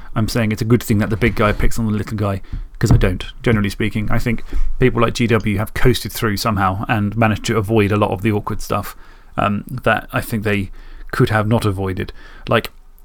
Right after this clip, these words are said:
i-, in many ways, if they made things like, how to phrase it exactly? Every other miniature wargamer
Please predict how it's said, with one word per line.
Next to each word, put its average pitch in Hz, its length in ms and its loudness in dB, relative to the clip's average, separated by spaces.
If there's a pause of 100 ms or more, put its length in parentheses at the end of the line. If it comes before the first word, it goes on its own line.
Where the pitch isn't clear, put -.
(420)
i-, 170 60 -2
in 165 240 4
many 160 180 4
ways, 107 380 2
if 139 160 -2
they 151 160 2
made 131 240 4 (560)
things 190 180 0
like, 180 140 -2
how 170 180 -4
to 151 160 -2
phrase 113 260 0
it 113 60 -4
exactly? 110 480 -6 (720)
Every 175 320 4
other 147 160 2
miniature 127 400 2
wargamer 104 600 -2